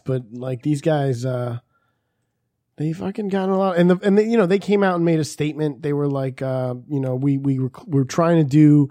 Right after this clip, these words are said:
a post, a commercial, like, or a post commercial on Facebook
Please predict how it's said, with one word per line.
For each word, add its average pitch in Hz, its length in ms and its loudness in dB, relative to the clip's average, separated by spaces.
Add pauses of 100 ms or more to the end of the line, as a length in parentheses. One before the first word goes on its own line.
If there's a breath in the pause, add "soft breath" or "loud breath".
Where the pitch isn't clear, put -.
(400 loud breath)
a 143 260 0
post, 151 580 0
a 131 200 -2
commercial, 151 560 2
like, 135 200 0
or 135 100 0
a 123 60 -4
post 147 320 2
commercial 120 440 -4
on 120 240 -2
Facebook 117 520 -4